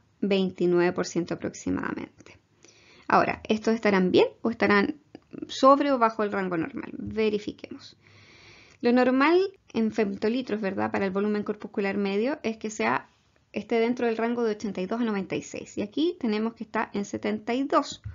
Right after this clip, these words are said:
por tanto, está bajo. Respecto a la hemoglobina corpuscular media, el rango normal es de veintisiete a treinta y tres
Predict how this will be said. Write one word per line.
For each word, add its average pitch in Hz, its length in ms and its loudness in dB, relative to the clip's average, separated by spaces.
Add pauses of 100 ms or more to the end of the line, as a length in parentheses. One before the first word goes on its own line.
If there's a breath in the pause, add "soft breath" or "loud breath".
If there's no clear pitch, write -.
(120)
por 320 200 -2
tanto, - 560 -2 (120)
está - 240 -4
bajo. - 320 -10 (1040 soft breath)
Respecto 247 800 2
a 220 140 6
la 208 120 4
hemoglobina 180 600 4
corpuscular 247 640 -2
media, 269 440 2 (320)
el 202 120 -2
rango 196 320 0
normal 190 460 0
es 220 160 0
de 226 80 -2
veintisiete 185 560 -4
a - 20 -4
treinta 202 320 -4
y 247 80 -2
tres 302 440 -2